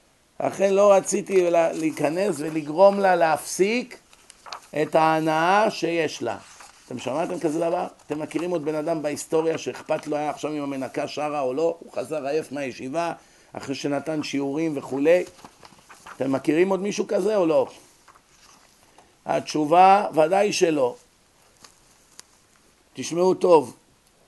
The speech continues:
הגאון מווילנה כותב, יש שלושה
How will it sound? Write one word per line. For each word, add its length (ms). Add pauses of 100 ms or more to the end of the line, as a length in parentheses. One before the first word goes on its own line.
(280)
הגאון 460
מווילנה 380
כותב, 540 (260)
יש 340
שלושה 840